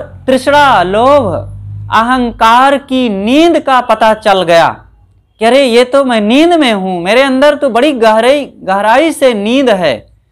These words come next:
और इस नींद को जाना तो भगा उससे, जगा सो भगा। और भगने का मतलब है कि सारे दोषों को उसने त्याग दिया,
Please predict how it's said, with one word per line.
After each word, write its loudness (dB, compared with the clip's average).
और 2
इस -4
नींद 0
को -2
जाना -2
तो -2
भगा 2
उससे, -6
जगा 0
सो -8
भगा। -4
और -2
भगने 0
का -4
मतलब -2
है -2
कि -4
सारे 2
दोषों 0
को -2
उसने -6
त्याग -4
दिया, -6